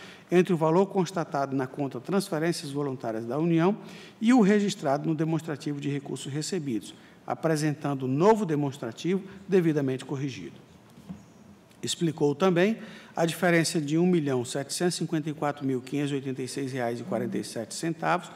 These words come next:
evitando novos demonstrativos de obras paralisadas e de obras em andamento, em consonância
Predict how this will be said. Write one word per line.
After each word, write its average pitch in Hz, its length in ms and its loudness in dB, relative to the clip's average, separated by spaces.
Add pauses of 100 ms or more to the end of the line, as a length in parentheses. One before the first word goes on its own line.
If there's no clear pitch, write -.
(420)
evitando 214 460 2 (960)
novos 214 400 4
demonstrativos 160 800 -2
de 131 140 -4
obras 127 260 -2
paralisadas 156 920 -2
e 233 80 0
de 190 160 0
obras 143 360 0
em 143 80 -2
andamento, 135 500 -4 (720)
em 127 80 -4
consonância 147 800 -4